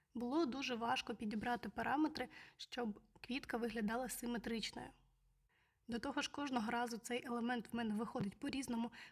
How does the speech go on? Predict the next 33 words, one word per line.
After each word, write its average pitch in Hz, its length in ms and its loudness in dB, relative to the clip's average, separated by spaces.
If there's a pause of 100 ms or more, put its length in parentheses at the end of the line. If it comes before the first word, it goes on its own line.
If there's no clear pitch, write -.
мабуть, 247 300 2
немає 240 300 4
в 208 40 -2
моїй 220 220 0
вишиванці 247 580 4
однакових 233 680 0
квіток. - 400 -8 (840)
Ось 233 160 2
так - 340 6
в - 20 -4
ідеалі 233 560 6
має 220 360 6
виглядати 208 680 4
елемент. 226 540 2 (320)
Щоб - 320 2
квітка 285 340 0
вийшла 226 320 2
симетричною 233 840 0
і 208 60 -8
всі - 260 0
пелюстки 233 680 0
зійшлися, 226 680 2 (460)
між 254 200 4
пелюстками 262 680 6
в 226 60 0
верхній 226 340 0
частині 269 480 2
повинен 220 500 2
бути 226 240 0
прямий 214 440 2
кут. - 340 -2 (220)
Це 233 260 0
обов'язково. 233 720 0